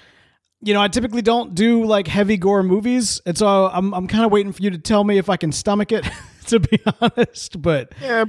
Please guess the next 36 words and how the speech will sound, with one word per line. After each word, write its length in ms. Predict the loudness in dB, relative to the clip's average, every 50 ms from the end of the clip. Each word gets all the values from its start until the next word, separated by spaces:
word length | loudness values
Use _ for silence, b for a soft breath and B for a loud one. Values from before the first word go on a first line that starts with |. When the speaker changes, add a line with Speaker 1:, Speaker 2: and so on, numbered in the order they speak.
| -4 _ _ -6
Speaker 2:
probably 240 | -4 -2 0 2 2
not, 320 | 2 2 0 0 -2 -2
but 200 | -2 -2 -2 -2
I 100 | 0 0
would 140 | 0 0 0
see 140 | 0 0 0
it, 60 | 0
go 120 | 0 -2 -2
see 120 | 0 0
it 100 | 0 0
anyway, 280 | 0 0 0 0 0 0
and 100 | 0 0
this 100 | 0 -2
is 60 | 0
just 140 | -2 -2 -2
from 140 | -2 -4 -4
<laughs> 100 | -2 -2
the 180 | 0 0 0 -2
trailers 460 | -2 -2 0 0 0 2 0 0 0
that 140 | 0 0 -2
I've 120 | 0 -2
seen. 220 | 0 -2 -2 -2 -2 -6 -6 -4 -6 -10
<laughs> 280 | _ -12 -20 _ _ -6
Speaker 1:
I 140 | -4 -2
mean, 180 | 0 0 0 0
like, 180 | 0 -2 -2 0
don't 140 | -2 -2
get 80 | -2 -2
me 60 | 0
wrong, 400 | 0 0 0 0 -2 -4 -4 -4
there's 200 | -2 -2 -2 0
a 40 | -2
lot 240 | -4 -2 -2 -4 -4
of, 160 | -6 -6 -6
that 180 | -6 -6 -4 -2
looks, 380 | -2 -2 -2 -2 -10 -12 -14